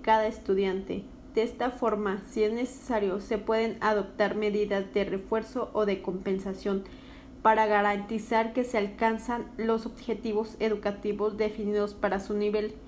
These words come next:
Es, por tanto, una herramienta de gran utilidad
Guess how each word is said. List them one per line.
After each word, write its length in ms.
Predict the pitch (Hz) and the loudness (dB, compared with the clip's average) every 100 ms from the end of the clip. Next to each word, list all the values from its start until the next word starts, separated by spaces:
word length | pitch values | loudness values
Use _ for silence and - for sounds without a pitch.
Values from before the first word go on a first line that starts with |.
| - - - | -18 -8 -4
Es, 140 | 233 | -2
por 260 | - 254 254 | 2 2 2
tanto, 400 | 240 226 240 - | -2 0 0 0
una 280 | 226 226 233 | 0 2 2
herramienta 520 | 226 202 202 202 214 | 2 2 2 2 2
de 120 | 214 | 2
gran 220 | 196 208 208 | 2 2 2
utilidad 520 | 208 196 190 190 | -2 0 0 0